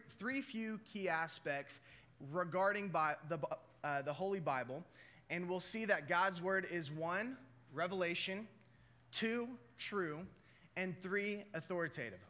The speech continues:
okay? And we are gonna go deep in each one of these things, um, but I hope that by looking at these things, at the end of today, we won't just have more head knowledge, because that is never the goal. We are all about spiritual transfer-,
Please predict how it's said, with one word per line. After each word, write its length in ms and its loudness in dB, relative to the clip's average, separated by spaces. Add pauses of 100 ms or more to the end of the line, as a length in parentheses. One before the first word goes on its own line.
(120)
okay? 320 2
And 140 -2
we 160 2
are 80 6
gonna 200 4
go 160 4
deep 400 -2
in 140 0
each 360 -4
one 160 0
of 120 -2
these 180 -4
things, 400 -10 (400)
um, 420 -2 (160)
but 400 4
I 120 4
hope 300 0
that 160 4
by 140 6
looking 640 -2
at 280 4
these 280 -4
things, 580 -8 (360)
at 140 2
the 100 0
end 100 2
of 100 -4
today, 240 2
we 160 6
won't 240 0
just 180 0
have 180 6
more 220 2
head 220 0
knowledge, 380 -2
because 280 -4
that 160 6
is 160 -2
never 380 2
the 80 -2
goal. 420 0
We 140 0
are 120 4
all 260 0
about 280 2
spiritual 800 -4 (300)
transfer-, 600 -4